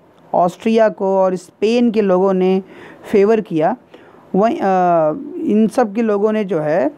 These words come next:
क्या किया, अ, Catholics को फेव-, favor किया।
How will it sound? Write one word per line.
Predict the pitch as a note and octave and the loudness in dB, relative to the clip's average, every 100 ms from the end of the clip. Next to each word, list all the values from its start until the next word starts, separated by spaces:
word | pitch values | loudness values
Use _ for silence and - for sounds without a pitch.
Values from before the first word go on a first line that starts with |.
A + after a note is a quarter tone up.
| - | -4
क्या | E3+ | -2
किया, | E3+ G3 A#3+ | -2 0 0
अ, | E4+ - _ - - - - - - F3 D#3+ D3+ C#3 - _ _ _ - - - - - - - | 0 -6 _ -20 -20 -20 -20 -8 -2 0 2 0 -4 -8 _ _ _ -20 -20 -20 -20 -20 -20 -2
Catholics | A3 A3 D4 D4+ B3 - | 0 2 2 2 -2 -6
को | C4 | -6
फेव-, | - F#3 E3+ - _ | -4 -6 -6 -14 _
favor | A#3 G#3+ F#3 | 0 0 0
किया। | - D3+ C3+ | -2 -4 -4